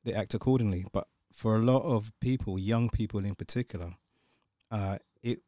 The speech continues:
it just triggered that thought, that conversation, that need to protest. And for me, who's older, it was almost a chance of viewing something going backwards. It was like Back to the Future,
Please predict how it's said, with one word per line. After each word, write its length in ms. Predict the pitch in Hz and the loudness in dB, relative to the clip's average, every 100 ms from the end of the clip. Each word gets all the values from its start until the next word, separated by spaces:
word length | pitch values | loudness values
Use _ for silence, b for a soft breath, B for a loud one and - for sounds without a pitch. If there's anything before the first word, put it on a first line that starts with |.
| _ _ _ | _ _ _
it 140 | 143 139 | -4 -2
just 400 | 120 110 - - | 0 0 0 2
triggered 440 | 143 139 101 82 _ _ _ _ - | 0 2 -2 -4 _ _ _ _ -8
that 160 | 98 - | -8 -8
thought, 380 | - 113 117 - | -8 -4 -4 -4
that 160 | 95 | -8
conversation, 760 | - 98 92 - 104 104 - 98 | -8 -8 -6 -6 -6 -6 -6 -6
that 140 | 98 | -4
need 240 | 101 101 - | -4 -6 -8
to 80 | |
protest. 600 | - 120 127 - 87 - - b b b b | -8 -4 -2 -4 -6 -8 -12 b b b b
And 140 | 107 | -6
for 160 | - 113 | 0 6
me, 180 | 123 123 | 8 8
who's 380 | 110 104 - - | 6 4 2 2
older, 500 | 107 120 98 90 90 _ _ _ _ _ | 0 2 0 -2 -6 _ _ _ _ _
it 80 | - | -12
was 140 | 98 110 | -6 0
almost 340 | 101 101 - | 2 2 0
a 60 | 101 | 0
chance 680 | - 101 101 - - - - _ _ | 0 0 0 -2 -4 -4 -10 _ _
of 240 | - 98 82 - _ _ _ _ _ _ _ _ _ | -6 -6 -6 -18 _ _ _ _ _ _ _ _ _
viewing 500 | - - 117 139 117 | -12 2 6 8 6
something 580 | - 98 - 92 95 95 | 2 -2 -4 -6 -4 -4
going 400 | 104 98 95 95 - _ _ _ _ _ _ _ _ _ _ - | -2 -2 -2 -4 -8 _ _ _ _ _ _ _ _ _ _ -6
backwards. 480 | 127 - 98 92 | -6 -6 -8 -6
It 120 | 98 98 | -6 -6
was 180 | 101 | -6
like 240 | 98 90 95 | -6 -6 -4
Back 220 | 110 - | -6 -6
to 100 | - | -10
the 80 | 101 | -10
Future, 540 | - 131 - 98 87 | -2 -2 -2 -8 -10